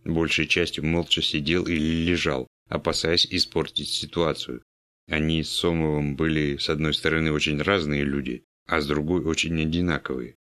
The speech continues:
Ну, собственно, один из них – это отчасти я, поэтому Калуца меня на него натравливал,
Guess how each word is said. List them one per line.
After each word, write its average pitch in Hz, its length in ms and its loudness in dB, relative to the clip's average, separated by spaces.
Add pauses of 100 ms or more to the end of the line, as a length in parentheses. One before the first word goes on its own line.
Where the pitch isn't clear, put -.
(420)
Ну, 82 300 0 (160)
собственно, 73 640 -2
один 76 340 0
из 71 140 -2
них – 78 240 -2
это 76 300 0
отчасти - 560 -2
я, 82 300 2 (540)
поэтому 80 480 2
Калуца 82 460 2
меня 78 320 2
на 76 100 0
него 76 280 0
натравливал, 76 800 0